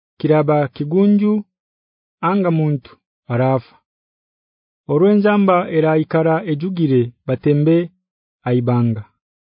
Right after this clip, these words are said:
Kityo Musa asongoka, eibanga agoba abantu abaasirira, kandi bonene bogya ebijwaro byabo. Abagambira ati, Aha kiro kya kashatu mube mwayetekatekire,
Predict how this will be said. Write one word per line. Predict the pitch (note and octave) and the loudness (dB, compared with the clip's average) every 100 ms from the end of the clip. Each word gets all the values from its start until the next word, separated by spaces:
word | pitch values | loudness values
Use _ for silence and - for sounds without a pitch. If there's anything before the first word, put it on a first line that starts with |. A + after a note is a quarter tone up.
| _ _ _ _ _ - | _ _ _ _ _ -8
Kityo | E3 F3+ | -2 2
Musa | D#3+ D3+ F3+ F3 | 2 0 0 0
asongoka, | D3+ - F3 F3 D#3 - F3 F3 - _ _ _ | -2 -2 0 0 -2 0 0 -2 -10 _ _ _
eibanga | C#3 C#3+ D3 D3 D3 D3 D#3 | -4 -2 0 0 0 -2 -2
agoba | C#3+ C3 D3 F3 | -4 -2 0 0
abantu | E3 D3+ C3+ D3+ D3+ - | 0 -2 -2 -4 -6 -6
abaasirira, | C#3 C#3 C#3+ C#3 - F3+ E3+ D#3 D3 C#3+ _ _ _ - | -6 -2 -2 -2 -4 -2 0 2 0 -4 _ _ _ -6
kandi | D#3+ E3+ E3 | -2 0 0
bonene | D#3+ F#3 F#3+ F3 E3 | 2 2 2 0 0
bogya | D3 D3 D3 E3+ | 2 2 2 0
ebijwaro | F3 C3+ C3 B2+ B2 | 0 -2 0 2 2
byabo. | C#3 C3 A2 - _ _ _ _ _ _ _ _ _ | 0 0 -4 -10 _ _ _ _ _ _ _ _ _
Abagambira | A#2 C3 C3+ C3+ C#3+ D3+ | -6 -2 -2 0 0 0
ati, | C#3 - _ _ _ _ _ _ _ _ - | -2 -8 _ _ _ _ _ _ _ _ -6
Aha | D3 | -6
kiro | - F3 E3+ E3 | -4 0 2 2
kya | D#3+ - E3+ | -2 -4 -4
kashatu | - A3+ F#3+ - C3+ A#2 - _ _ _ _ - | -2 -2 -2 -2 -4 -6 -10 _ _ _ _ -6
mube | D3+ F3+ G3 | 2 4 4
mwayetekatekire, | G3 G3 G3 F#3 F3 D#3+ D#3+ E3 D#3 - D#3+ C#3+ | 2 2 2 2 0 0 -2 0 -2 -2 -2 -2